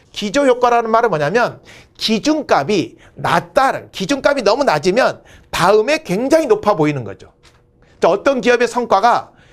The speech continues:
이익이 지난해 일억밖에 안 났어. 그럼 이번에 십억 나면 열 배가 난잖아요. 근데 십억이 그렇게 큰 건 아니야.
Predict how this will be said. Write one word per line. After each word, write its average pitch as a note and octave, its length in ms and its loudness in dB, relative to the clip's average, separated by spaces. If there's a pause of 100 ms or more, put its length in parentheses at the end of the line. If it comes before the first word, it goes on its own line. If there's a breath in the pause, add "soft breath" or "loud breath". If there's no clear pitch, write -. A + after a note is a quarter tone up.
(240 soft breath)
이익이 A#3 680 0 (220 soft breath)
지난해 A#3+ 520 0
일억밖에 C#4+ 520 0
안 F3 100 -6
났어. D#3+ 380 -4 (260 soft breath)
그럼 C4 200 -2
이번에 B3+ 320 0
십억 D#4 400 -2
나면 D3+ 360 -2 (280 soft breath)
열 D4 340 2
배가 D4+ 280 2
난잖아요. E3+ 580 -2 (180 soft breath)
근데 D4+ 160 0
십억이 E4 480 0
그렇게 - 180 -4
큰 D#4+ 200 -6
건 D#4+ 120 2
아니야. D#3 380 -4